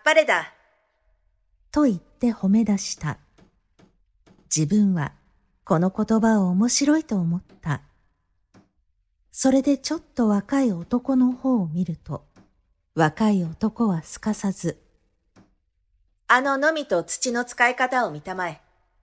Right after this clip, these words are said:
大自在の妙境に達している。」と言った。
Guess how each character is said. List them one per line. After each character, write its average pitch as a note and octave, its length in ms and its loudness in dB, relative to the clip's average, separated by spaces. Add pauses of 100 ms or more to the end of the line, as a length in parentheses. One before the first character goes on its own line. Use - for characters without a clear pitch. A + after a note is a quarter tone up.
(560)
大 B3+ 240 4
自 C4+ 160 -8
在 B3+ 240 0
の G#3+ 100 -4
妙 A#3+ 240 -4
境 C4+ 180 0
に C4 140 -6
達 B3 240 -4
し - 40 -8
て B3+ 180 -2
い B3+ 40 -4
る。」 A#3 140 -4 (1120)
と C4+ 140 0
言 G3 120 2
っ C#3+ 40 -12 (240)
た。 D#3 220 -6